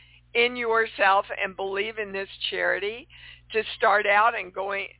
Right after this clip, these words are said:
start talking to people and going, "I want to do this. You want to help me?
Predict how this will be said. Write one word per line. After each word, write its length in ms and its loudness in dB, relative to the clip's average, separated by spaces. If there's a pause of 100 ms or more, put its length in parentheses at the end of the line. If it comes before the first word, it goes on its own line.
(440)
start 240 2 (120)
talking 440 0
to 120 -14
people 480 -8
and 140 -6
going, 320 -4
"I 120 0
want 240 -2
to 80 -6
do 240 -8
this. 240 -8 (420)
You 80 -20
want 200 2
to 60 0
help 280 2
me? 280 -6